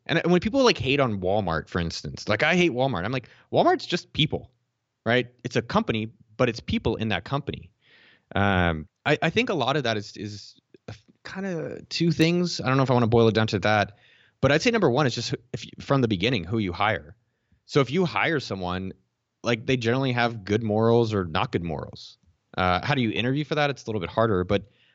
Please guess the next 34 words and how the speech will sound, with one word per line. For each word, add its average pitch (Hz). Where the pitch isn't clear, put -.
I -
think 226
generally 127
people 123
that 113
are 107
hardworking, 113
it's -
not 139
'cause 117
you've 101
made 92
them 131
hardworking, 143
they're 107
just 101
hardworking 95
people. -
So 120
kind 131
of 123
doing 113
that 113
a 104
little, 104
a 87
little 98
bit 101
more 98
up 90
front, 117
number 98
one. 92
Uh, 98